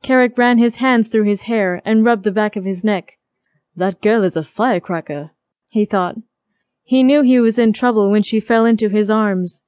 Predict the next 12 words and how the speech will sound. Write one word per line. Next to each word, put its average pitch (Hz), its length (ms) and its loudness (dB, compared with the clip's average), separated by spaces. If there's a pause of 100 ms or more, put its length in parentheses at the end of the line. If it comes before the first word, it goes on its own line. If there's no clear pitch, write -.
(540)
Charlotte 254 460 0
stared 254 340 0
at 247 120 0
him 208 180 0
with 214 160 0
an 214 100 2
intensity 208 680 0
that 202 220 -4
drew 262 180 0
him 233 200 4
into 240 260 0
her, 180 340 -6